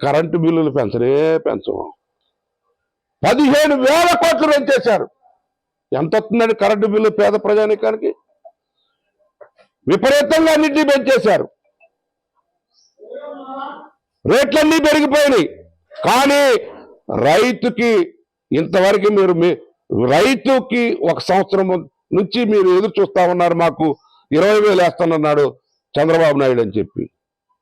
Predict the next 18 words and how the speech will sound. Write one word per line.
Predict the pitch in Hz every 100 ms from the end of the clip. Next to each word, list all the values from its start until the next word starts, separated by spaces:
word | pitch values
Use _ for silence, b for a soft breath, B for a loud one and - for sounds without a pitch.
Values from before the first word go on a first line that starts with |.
| _
ఒక్క | 123 127
పైసా | 113 135 139 160
జమ | 127 117 120
లేదు. | 104 - _ _ _ _ _ _ 988 _ _ _ _ _ _ - 151 -
పదిహేను | 160 247 262 269
వందలు | 269 269 269 254 - - - _ _ _ _ _ _ _ _ _ 185
మరి | 240 247
మాకు | 247 214 -
ప-, | 220 214
నెల | 233 269
నెల | 285 285 254
ఇస్తానన్నాడు. | 247 269 269 269 269 277 247 - - 196
పద్దెనిమిది | 214 254 254 254
ఏళ్ళు | 240 240
నిండిన | 233 233 214
తర్వాత | 226 220 214 220 185 - - -
పంతొమ్మిదో | 196 226 233 233 -
సంవత్సరం | 220 214 208